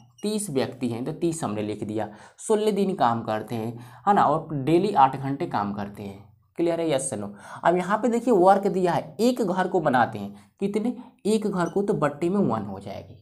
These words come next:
क्लियर है? चलिए आगे बढ़ते हैं। अगला आप जब लाइन पढ़ेंगे तो दे रखा है गाइस, बत्तीस आदमी हैं, बत्तीस आदमी हैं, है ना? और दो घर बनाते हैं बीस दिन में, बीस दिन में दो घर बनाते हैं। तो टी टू का वैल्यू पूछा है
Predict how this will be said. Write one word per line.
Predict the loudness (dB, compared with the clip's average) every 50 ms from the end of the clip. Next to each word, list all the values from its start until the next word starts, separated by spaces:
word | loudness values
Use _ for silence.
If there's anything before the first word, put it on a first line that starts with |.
| _ _ 0
क्लियर | 0 2 2 2 0
है? | -2 -8 -12 -14 -20 _ _ -8
चलिए | -8 -8 -8 -8 -12 -16 -20 _ _ -20 _ -6
आगे | -4 -4 -4 -4 -6
बढ़ते | -8 -10 -12 -14 -16 -16
हैं। | -16 -18 -20 -20 -20 -10 -2 0
अगला | 0 4 6 6 6
आप | 6 6
जब | 6 4 2 4
लाइन | 4 2 2 2 0
पढ़ेंगे | 0 -2 -2 -2 -2 -4 -4 -4 -6 -6 -10 -18 -8 -4
तो | -2 0
दे | 4 4 6 6
रखा | 6 4 2 0 -2
है | 0 2
गाइस, | 2 2 2 2 0
बत्तीस | 2 4 4 4 2 0 -4 -4 -2 -2
आदमी | -2 -2 -2 -2 -4 -4 -4 -4
हैं, | -6 -6 -8 -10 -12 -18 -18 -16 -10
बत्तीस | -6 -4 -4 -4 -4 -4 -4 -4 -2 0 2
आदमी | 2 2 2 0 -2 -2 -4
हैं, | -4 -6 -10 -12 -14 -20 _ _ _ _ -4
है | -4
ना? | -4 -4 -4 -10 -18 -18 -10 -2 2
और | 4 4 4
दो | 6 6 6 6
घर | 6 4 2 2
बनाते | 2 2 2 2 2 2 0 -2
हैं | -2 -2 -4 -6 -6 -10 -14 -18 -14 -8 -2
बीस | 0 2 2 2 2
दिन | 0 0 -2 -2 -4 -4
में, | -6 -8 -10 -14 -18 -14 -8 -6
बीस | -2 0 0 0 -2 -2
दिन | -2 -2 -2 -2 -2
में | -4 -6 -6 -8 -12 -18 -20 _ _ _ _ _ _ _ _ _ _ _ _ _
दो | -2 2 4 6 6 4
घर | 4 2 0 0
बनाते | 0 0 0 0 0 0 -2 -4
हैं। | -6 -6
तो | -6 -8
टी | -6 -4 -2 -2
टू | -2 -2 -2 -2
का | -2 -2
वैल्यू | -2 -2 -2 -2
पूछा | -4 -4 -6 -4 -4
है | -6 -6 -8